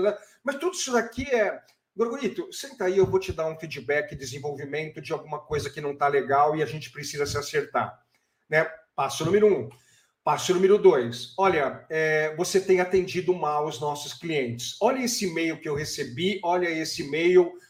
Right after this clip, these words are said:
Ou o cliente me ligou, ele falou isso, isso, isso. Resultado ruim. Terceiro passo: comportamento limitante. Olha,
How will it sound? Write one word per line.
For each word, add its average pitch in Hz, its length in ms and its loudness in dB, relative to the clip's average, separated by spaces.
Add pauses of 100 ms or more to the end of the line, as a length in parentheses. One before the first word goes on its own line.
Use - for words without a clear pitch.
Ou 190 420 8 (160)
o 151 80 -12
cliente 190 400 6
me 190 80 4
ligou, 185 480 8
ele 185 120 2
falou 170 360 -2
isso, 175 440 -4
isso, 170 420 -6
isso. 185 580 -4
Resultado 147 640 -4
ruim. 165 400 0 (400)
Terceiro 240 540 4
passo: - 640 2
comportamento 185 840 4
limitante. 185 880 -4 (160)
Olha, 131 460 4